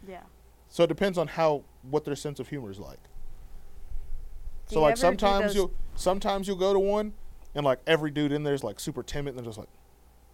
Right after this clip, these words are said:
Speaker 2: they're straightforward. Sometimes you go in one and, like, the dude next to you, they'll, like, they'll peek at it and they'll go, "Nice."
Speaker 1: <laughs> Oh
Speaker 2: And it
Speaker 1: my
Speaker 2: just
Speaker 1: God.
Speaker 2: depends. Depends on how funny they are. Depends on their sense of humor.
Speaker 1: Nice.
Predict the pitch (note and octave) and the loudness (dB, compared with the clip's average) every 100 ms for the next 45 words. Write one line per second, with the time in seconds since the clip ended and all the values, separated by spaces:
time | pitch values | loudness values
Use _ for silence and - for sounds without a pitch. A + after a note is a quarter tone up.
0 | - _ - G2+ - - - C3+ - A#2 | -20 _ -10 -10 -8 -10 -4 -4 -4 -8
1 | F#2 - _ - - - G#3+ - D3+ C3+ | -10 -12 _ -20 -18 -6 -4 -2 -4 -4
2 | C3+ B2+ A#2 A2+ A#2 B2+ - - - C3+ | -4 -2 -2 -4 -8 -10 -14 -20 -8 -2
3 | B2+ - B2 C#3+ C3+ C#3+ - B2+ A#2+ A#2+ | -2 -2 -4 -2 -2 -6 -6 -4 -4 -6
4 | - A#2+ A2 - - A#2 G2+ - D3 D3+ | -8 -4 -4 -6 -12 -12 -10 -8 -4 2
5 | D3+ D3 A#2+ G#2+ F#2+ _ - A2+ G#2+ F2+ | 2 2 -2 -10 -12 _ -18 -12 -12 -12
6 | - _ - - _ - C#4+ - C4 B3+ | -20 _ -20 -20 _ -12 -10 -6 2 4
7 | - - A#3+ - F3 C3 B2 - - - | 4 2 0 4 4 2 -2 -12 -12 -14
8 | - - D#3+ G3 E3+ D#3+ D#3+ D3 E3 D#3 | -10 0 6 8 10 10 10 8 6 6
9 | A#2+ A2+ G2+ G#2+ - C#3 C#3 D#3+ D3 C#3 | 4 2 0 -6 -10 -4 0 2 2 0
10 | A#2 D3 B2+ - C#3 G2+ - | -4 -8 -8 -8 -6 -6 -10